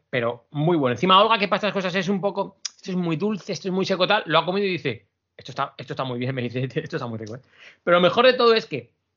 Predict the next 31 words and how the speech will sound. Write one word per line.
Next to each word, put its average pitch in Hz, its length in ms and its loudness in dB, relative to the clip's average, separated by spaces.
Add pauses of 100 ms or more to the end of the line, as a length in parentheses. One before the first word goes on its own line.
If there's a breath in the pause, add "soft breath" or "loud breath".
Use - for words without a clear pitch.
según 170 240 0
lo 165 40 4
estoy 190 140 -2
sacando 247 240 0
para 220 180 -2
comérmelo, 214 560 -2 (380)
ha 185 100 0
pasado 240 240 2
un 240 80 4
señor 226 340 4
a 202 60 2
mi 180 120 -2
lado 208 460 0 (1600)
y 175 200 -4 (440)
me 170 180 0
mira 254 320 2
y 208 80 -2
me 190 80 0
hace 147 480 -4
con 165 240 -4
el, 135 300 -4
con 131 140 -6
el 123 60 -4
pulgar 143 260 0
para 190 100 0
arriba 214 160 0
el 170 80 -2
símbolo 220 260 -2
de 185 80 -2
guay, 160 280 0
¿no? 180 280 -6